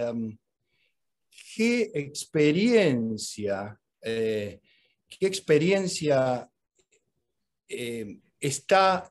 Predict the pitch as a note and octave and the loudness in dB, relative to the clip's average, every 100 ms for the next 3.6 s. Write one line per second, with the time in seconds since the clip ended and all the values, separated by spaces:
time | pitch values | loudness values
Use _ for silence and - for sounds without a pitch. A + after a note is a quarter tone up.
0 | - C3+ C#3+ D3 C#3+ D3 D3 F3 G#3 G3+ | -6 -2 0 0 2 0 2 6 6 6
1 | F3+ E3+ - - _ _ _ C#3 C#3+ C#3+ | 2 -2 -14 -20 _ _ _ 0 2 0
2 | D3 - B2 A#2 C3+ B2+ B2 A#2+ A#2+ B2+ | -2 -10 -20 -8 -4 -2 -2 -6 -4 -2
3 | A#2+ A2+ A2 G2+ - | -2 -2 -4 -6 -14